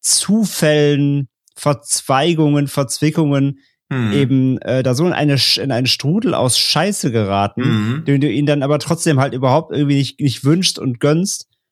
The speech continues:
Speaker 2: Ja.
Speaker 1: Und ja, wie gesagt, d-, dass, dass du dann so angespannt die ganze Zeit trotzdem bist und so mitgerissen,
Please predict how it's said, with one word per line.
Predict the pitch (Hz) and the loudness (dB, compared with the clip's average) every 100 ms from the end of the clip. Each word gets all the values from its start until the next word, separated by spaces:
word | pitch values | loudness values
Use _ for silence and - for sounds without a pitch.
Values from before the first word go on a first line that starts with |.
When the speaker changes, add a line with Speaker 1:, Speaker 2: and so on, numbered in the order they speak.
| _ | _
Speaker 2:
Ja. | 120 107 - - | -4 -4 -4 0
Speaker 1:
Und | 139 139 131 | 2 2 2
ja, | 131 131 | 2 4
wie | 131 | 4
gesagt, | 127 113 - | 2 0 -2
d-, | - 113 | -10 -8
dass, | - 120 | -4 -2
dass | 135 127 127 | -2 0 -2
du | 139 | 0
dann | 131 | 0
so | 120 | 0
angespannt | 147 131 196 185 - 110 107 113 | 0 0 2 0 0 0 0 0
die | |
ganze | 113 104 107 | 0 0 -2
Zeit | 117 110 | -2 -2
trotzdem | 117 - 113 | -2 -2 -2
bist | 113 - | -2 -4
und | 120 | -2
so | 131 | 0
mitgerissen, | 135 160 147 104 104 - 120 | 0 0 0 2 0 0 -2